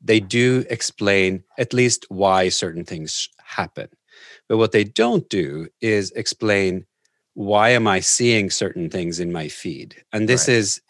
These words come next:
Speaker 1: you know, obviously a very big debate. Are you saying that you are able to, or at least in future, would be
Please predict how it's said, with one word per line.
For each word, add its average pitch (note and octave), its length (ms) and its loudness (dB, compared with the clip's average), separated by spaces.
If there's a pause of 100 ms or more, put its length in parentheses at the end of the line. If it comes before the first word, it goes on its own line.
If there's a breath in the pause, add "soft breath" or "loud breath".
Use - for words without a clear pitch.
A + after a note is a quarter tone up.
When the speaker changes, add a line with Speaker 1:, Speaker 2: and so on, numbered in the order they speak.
Speaker 1:
you D3 60 0
know, G#2 120 2
obviously G2 320 2
a F2+ 40 2
very F2+ 220 0
big E2 220 -4
debate. D#2 300 -6 (600 loud breath)
Are A#2+ 160 4
you E3 520 2 (120)
saying A2 760 2
that G2 580 2 (460)
you A#2 200 2
are G#2 140 6
able A2 360 2
to, F#2 440 -2
or G#2 80 2
at G2 100 0
least A2 440 0
in G2+ 140 -2
future, F#2+ 580 -4
would A#2 280 0
be G#2+ 300 0